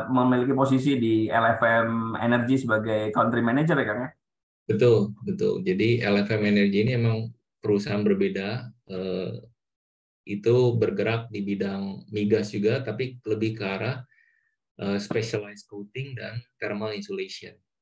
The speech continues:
Speaker 2: Eh, ya, te-, sisi thermal insulation ini yang sebetulnya berhubungan erat dengan energi efisiensi lah ya, dan,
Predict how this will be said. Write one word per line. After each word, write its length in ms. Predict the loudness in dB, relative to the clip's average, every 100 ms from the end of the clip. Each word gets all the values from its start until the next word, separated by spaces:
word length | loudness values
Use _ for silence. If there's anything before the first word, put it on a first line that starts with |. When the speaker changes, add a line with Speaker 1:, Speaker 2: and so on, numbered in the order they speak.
| _ _ _ _ _ _ _ _
Speaker 2:
Eh, 500 | -6 -4 -4 -2 -4 -6 -12 -12 -2
ya, 160 | 0 0
te-, 240 | -2 -8
sisi 400 | -2 0 2 2
thermal 480 | 2 2 2 2 2
insulation 560 | 0 0 0 0 0 -4
ini 320 | -4 -6 -6
yang 240 | -6 -8
sebetulnya 560 | -10 -8 -10 -6 -4 0
berhubungan 560 | 0 0 0 -2 -4 -6
erat 320 | -6 -6 -6
dengan 400 | -6 -4 -4 -6 -12 _
energi 880 | -6 -6 -6 -8 -6 -4 -2 -4 -6
efisiensi 640 | -8 -10 -6 -6 -6 -4
lah 160 | -4 -4
ya, 160 | -6 -8 -10 _
dan, 480 | -12 -10 -10 -12